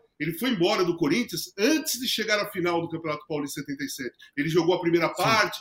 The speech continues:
Speaker 1: o Neca também jogou a primeira parte, depois
Speaker 2: Isso.
Speaker 1: o Corinthians foi contratando e foi substituindo.
Speaker 2: Isso.
Speaker 1: Mas foi um grande jogador.
Speaker 2: É.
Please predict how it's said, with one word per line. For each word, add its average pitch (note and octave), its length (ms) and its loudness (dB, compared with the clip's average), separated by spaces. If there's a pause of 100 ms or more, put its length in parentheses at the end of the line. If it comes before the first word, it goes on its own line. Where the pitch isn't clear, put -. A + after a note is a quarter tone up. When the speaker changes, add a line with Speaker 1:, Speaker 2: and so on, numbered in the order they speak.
(160)
Speaker 1:
o F3+ 120 2
Neca A3 380 6
também G#3 240 -2
jogou F#3 320 2
a - 60 -4
primeira E3+ 260 4
parte, A3 600 -2 (220)
depois - 320 0
Speaker 2:
Isso. C#3+ 320 0
Speaker 1:
o E3 60 -4
Corinthians F3+ 340 -8
foi G3+ 160 -6
contratando G3 680 2
e A3+ 40 -4
foi A3+ 140 -8
substituindo. G#3 680 -2
Speaker 2:
Isso. B2+ 220 -4
Speaker 1:
Mas E3+ 160 2
foi B3+ 120 4
um E4+ 100 10
grande B3 280 6
jogador. F3+ 500 4
Speaker 2:
É. - 20 -2